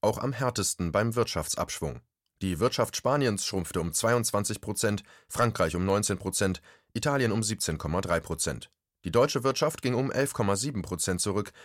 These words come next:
die schwedische um acht Komma zwei Prozent. Gleichzeitig haben die Industrienationen ihre Staatsausgaben zur Abmilderung des tragischen Wirtschaftsgeschehens über Neuverschuldung in einem geschichtlich noch nie dagewesenen Ausmaß erhöht.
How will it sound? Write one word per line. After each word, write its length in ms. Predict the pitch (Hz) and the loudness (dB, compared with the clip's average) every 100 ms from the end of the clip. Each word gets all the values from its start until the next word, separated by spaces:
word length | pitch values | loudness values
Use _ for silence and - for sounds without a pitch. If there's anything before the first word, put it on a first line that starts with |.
| - - | -20 -8
die 100 | 127 | -6
schwedische 420 | - 135 120 - | 0 0 0 0
um 140 | 131 - | -2 -2
acht 220 | 87 - | -6 -4
Komma 200 | 85 98 | -2 0
zwei 220 | - 82 | 0 0
Prozent. 480 | - 76 - 60 - _ _ _ _ _ _ | -2 -6 -6 -6 -14 _ _ _ _ _ _
Gleichzeitig 720 | - 98 107 - 107 107 160 | 2 2 2 2 2 0 -4
haben 220 | 156 143 135 | -4 -2 -2
die 120 | 117 | -2
Industrienationen 840 | 117 113 143 143 123 - 120 110 | -2 -2 0 0 0 0 0 0
ihre 220 | 85 78 | -2 -4
Staatsausgaben 880 | 80 104 110 - 107 - 98 98 98 | -2 0 2 0 0 0 2 2 0
zur 260 | - 101 - | 0 0 0
Abmilderung 680 | 147 135 113 110 101 101 95 | -2 -2 0 0 0 0 0
des 200 | 78 - | -2 -4
tragischen 500 | - 98 95 104 101 | 0 0 0 -2 -2
Wirtschaftsgeschehens 840 | 120 - 110 - - - 117 113 - - _ | -2 0 -2 -2 -4 -2 0 0 -4 -12 _
über 220 | 120 117 | 0 2
Neuverschuldung 960 | 113 123 151 - 87 - 92 90 87 80 | 4 2 0 0 -2 0 0 0 -2 -4
in 140 | 82 | -4
einem 260 | 73 90 95 | -2 -2 -2
geschichtlich 520 | 110 131 - 110 - | -4 -4 -2 -4 -2
noch 200 | 131 - | -4 -2
nie 180 | 147 135 | -4 0
dagewesenen 720 | 101 95 90 82 80 110 110 | 2 2 0 -2 -2 -2 0
Ausmaß 520 | 98 90 87 73 71 | -2 -2 -2 -4 -4
erhöht. 420 | 101 98 - - | -4 -4 -8 -12